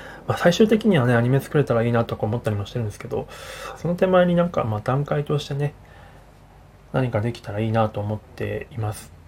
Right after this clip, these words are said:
例えば、まあ、プロットっていうですね、話の筋みたいなのを書いて、で、それに対して誰かが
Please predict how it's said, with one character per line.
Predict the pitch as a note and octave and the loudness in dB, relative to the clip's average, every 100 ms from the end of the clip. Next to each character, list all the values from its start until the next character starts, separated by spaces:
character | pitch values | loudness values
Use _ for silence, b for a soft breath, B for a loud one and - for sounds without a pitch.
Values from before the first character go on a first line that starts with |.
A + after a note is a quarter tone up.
| - - | -6 2
例 | D3 | 4
え | |
ば、 | D3 F#3+ D#3 - - - - - - - - - - - - - - E3 | 6 4 4 0 -10 -20 -20 -20 -20 -20 -20 -20 -20 -20 -20 -20 -14 -6
ま | C#3 C#3 | 0 0
あ、 | |
プ | - D3 | -2 -2
ロ | D#3 | -2
ッ | - - - | -4 -12 -2
ト | D3+ | -2
っ | - - | -2 -6
て | - C#3+ | 0 2
い | C#3 C#3 | 4 2
う | |
で | C3+ | 0
す | B2 | -4
ね、 | A2+ | -8
話 | A2 C3 C3 - | -2 0 0 0
の | C3 | 0
筋 | - C3 A#2+ | 2 0 0
み | G#2 | -2
た | - G#2 | -2 -4
い | |
な | G#2 | -4
の | G2+ G2 | -6 -8
を | G#2+ - - - | -10 -12 -14 -10
書 | |
い | A2 | -12
て、 | - D3 D3+ C#3 - - - | -6 -2 0 -2 -4 -10 -10
で、 | C#3 | -8
そ | C#3 | -4
れ | D3 | -2
に | D3+ | -2
対 | D3 E3 E3 | -2 -2 -2
し | - | -4
て | - A2 - B B B B | -2 0 -2 B B B B
誰 | C3 A#2+ | -2 -2
か | - | -2
が | G#2+ | -4